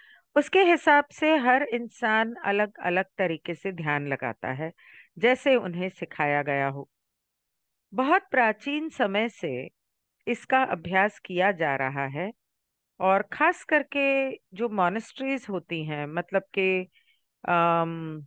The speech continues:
जो मॉन्क्स होते हैं, तिब्बतन मॉन्क्स, अ, या जो मठ में रहते हैं लोग, सनातन धर्म में भी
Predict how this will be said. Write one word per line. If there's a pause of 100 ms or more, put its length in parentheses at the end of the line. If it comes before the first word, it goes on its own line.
(120)
जो
मॉन्क्स
होते
हैं, (200)
तिब्बतन
मॉन्क्स, (520)
अ, (440)
या
जो (100)
मठ
में
रहते
हैं (200)
लोग, (440)
सनातन
धर्म
में
भी